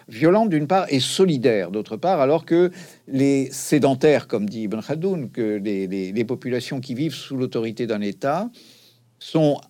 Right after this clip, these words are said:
à la fois désarmées, désolidarisées, euh, et, et, et donc elles sont assez, euh,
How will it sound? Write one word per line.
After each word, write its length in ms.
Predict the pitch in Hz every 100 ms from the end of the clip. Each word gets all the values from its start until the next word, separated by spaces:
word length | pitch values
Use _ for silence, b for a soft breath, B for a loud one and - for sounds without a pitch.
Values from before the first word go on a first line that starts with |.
| -
à 80 | 180
la 120 | 175
fois 360 | - - 139
désarmées, 920 | 113 139 196 170 147 147 151 185 196 -
désolidarisées, 1300 | 113 170 269 - 175 147 123 113 110 98 110 139 208 b b _ _ _
euh, 440 | 165 143 135 127 127 -
et, 100 | 175
et, 440 | 175 165 185 185
et 40 |
donc 300 | 175 240 247
elles 160 | 185 175
sont 280 | - 254 247 B B B _ -
assez, 680 | 202 190 - 240 262 240 -
euh, 640 | 165 156 143 135 131 127